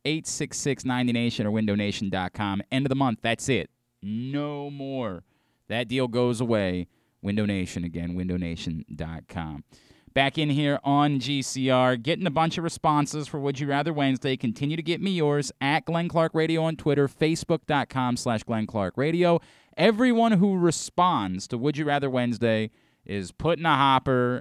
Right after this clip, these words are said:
and somebody's gonna win a twenty-five dollar gift card to Glory Days Grill. Admittedly, I'm a couple weeks behind, and I apologize for that,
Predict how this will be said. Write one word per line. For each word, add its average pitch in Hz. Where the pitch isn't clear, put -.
and 92
somebody's 139
gonna 127
win 120
a -
twenty-five 110
dollar 104
gift 95
card 98
to 92
Glory 92
Days 85
Grill. 117
Admittedly, 131
I'm 101
a 95
couple 120
weeks 110
behind, 104
and 98
I 87
apologize 151
for 135
that, 127